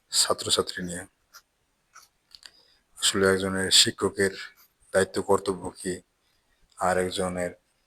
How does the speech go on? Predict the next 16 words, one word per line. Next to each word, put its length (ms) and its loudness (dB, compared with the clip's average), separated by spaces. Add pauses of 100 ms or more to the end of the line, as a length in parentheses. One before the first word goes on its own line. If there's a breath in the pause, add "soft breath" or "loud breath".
(160)
একজন 420 2
ছাত্র 420 0
বা 220 4
ছাত্রীর 520 -6 (1300 loud breath)
দায়িত্ব 720 -2 (320)
কর্তব্যরত 560 -4 (160)
কাজ 220 0
কি 280 -10 (840 loud breath)
একটি 280 -6
স্কুল 220 -6
প্রতিষ্ঠানে, 640 -8 (1200 soft breath)
এবং 360 0
স্কুল 480 -4 (560)
ছুটির 520 -6
পর 240 2 (1300)
তার 220 2